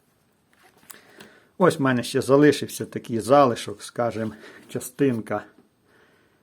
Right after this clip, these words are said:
управління та керування акумулятора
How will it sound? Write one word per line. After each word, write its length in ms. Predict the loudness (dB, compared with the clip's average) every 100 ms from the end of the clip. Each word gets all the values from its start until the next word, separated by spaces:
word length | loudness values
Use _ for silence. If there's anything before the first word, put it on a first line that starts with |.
| _ -10
управління 840 | -4 2 2 2 0 0 -2 -6 -12 _ -20 -12
та 100 | -6
керування 680 | -2 0 0 0 0 -6
акумулятора 800 | -8 -6 -4 -2 -2 -2 -6 -8